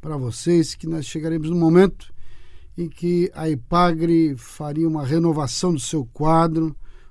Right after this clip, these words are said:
ou seja, contrataria mais profissionais, mais engenheiros agrônomos, pra tar aí mais, estarem aí mais próximos de vocês aí no campo.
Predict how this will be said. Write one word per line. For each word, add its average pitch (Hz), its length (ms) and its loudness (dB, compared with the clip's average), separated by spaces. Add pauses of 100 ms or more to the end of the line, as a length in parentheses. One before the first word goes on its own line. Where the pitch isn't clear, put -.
(100)
ou 156 180 -10
seja, 147 600 -6
contrataria 156 680 -6
mais 151 360 -4
profissionais, 151 1200 -4 (460)
mais 156 380 0
engenheiros 151 560 6
agrônomos, 156 920 8 (500)
pra 156 180 -6
tar 156 300 -4
aí 156 220 4
mais, 151 280 -2 (220)
estarem 160 500 0
aí 165 160 4
mais 156 280 -2
próximos 175 680 6
de 151 80 -6
vocês 151 320 -6
aí 151 80 -4
no 143 100 -8
campo. 113 280 -14